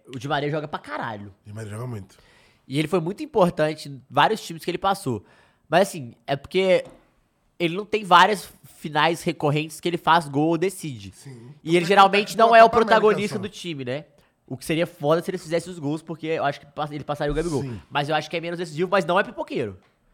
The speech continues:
Speaker 2: Você acha que ele decide mais que o Messi na,
Speaker 1: Ah,
Speaker 2: na
Speaker 1: ele decidiu,
Speaker 2: final?
Speaker 1: pô.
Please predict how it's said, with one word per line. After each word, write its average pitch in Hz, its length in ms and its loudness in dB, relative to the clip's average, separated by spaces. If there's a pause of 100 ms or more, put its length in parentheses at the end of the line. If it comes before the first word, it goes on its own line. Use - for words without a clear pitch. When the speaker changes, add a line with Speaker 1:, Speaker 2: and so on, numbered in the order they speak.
(260)
Speaker 2:
Você - 140 -6
acha 196 200 -4
que 233 60 0
ele 226 380 2 (180)
decide 190 400 0
mais 214 240 6
que - 80 -2
o 226 60 4
Messi 226 440 4
na, 147 320 2
Speaker 1:
Ah, 120 40 -6
Speaker 2:
na 160 140 4
Speaker 1:
ele 131 80 -2
decidiu, 170 220 2
Speaker 2:
final? 233 180 4
Speaker 1:
pô. 113 160 -8